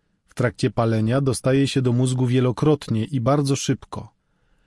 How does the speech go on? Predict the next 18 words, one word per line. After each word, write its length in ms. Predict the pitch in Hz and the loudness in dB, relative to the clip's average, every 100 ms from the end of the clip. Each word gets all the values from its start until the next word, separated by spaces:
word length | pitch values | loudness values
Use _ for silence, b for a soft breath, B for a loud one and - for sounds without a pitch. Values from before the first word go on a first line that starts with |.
| _ - | _ -4
Ponieważ 400 | 123 123 123 - | -2 0 0 0
każde 360 | 143 156 147 | 0 2 2
zaciągnięcie 720 | 131 131 131 117 127 160 156 135 | 2 0 0 2 2 2 0 -2
się 140 | 127 | -2
dostarcza 560 | 123 - 139 139 135 120 | -2 0 0 2 0 0
dawkę 340 | 131 - 131 | 0 0 0
nikotyny, 680 | 120 110 120 110 98 107 180 _ _ _ _ _ - | 0 -2 -2 -2 -2 -2 -4 _ _ _ _ _ -2
wypalając 680 | 131 143 139 170 185 156 165 | 0 2 4 4 4 2 2
jedną 360 | 180 160 143 | 2 2 2
paczkę 340 | 165 165 - 147 | 2 0 0 0
papierosów 600 | 139 131 135 160 139 113 | 0 0 0 0 -2 0
dziennie, 500 | 120 117 113 131 185 | 0 0 2 0 -2
przeciętny 580 | - 147 - 202 165 139 | 0 0 0 0 0 0
palacz 400 | 160 170 165 151 | 2 2 0 -2
wdycha 440 | 123 143 160 151 | 0 0 2 2
równowartość 800 | 139 127 120 139 151 151 - 131 | 2 2 2 2 0 -2 -2 -2
dwustu 460 | 123 180 190 - | 0 0 0 0
dawek, 540 | 165 147 110 95 - | 2 2 2 -2 -6